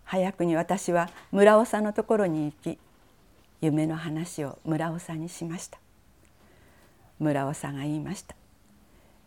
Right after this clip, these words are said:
「貧乏でも、精神のいいものは神様がちゃんと見ていてくださって、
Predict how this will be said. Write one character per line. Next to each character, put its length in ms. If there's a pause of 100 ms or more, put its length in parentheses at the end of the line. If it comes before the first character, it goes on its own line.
(160)
「貧 280
乏 260
で 100
も、 140 (720)
精 280
神 200
の 160
い 140
い 20
も 160
の 80
は 140 (360)
神 240
様 240
が 140
ち 100
ゃ 140
ん 100
と 160
見 160
て 100
い 60
て 140
く 80
だ 100
さ 140
っ 60 (120)
て、 140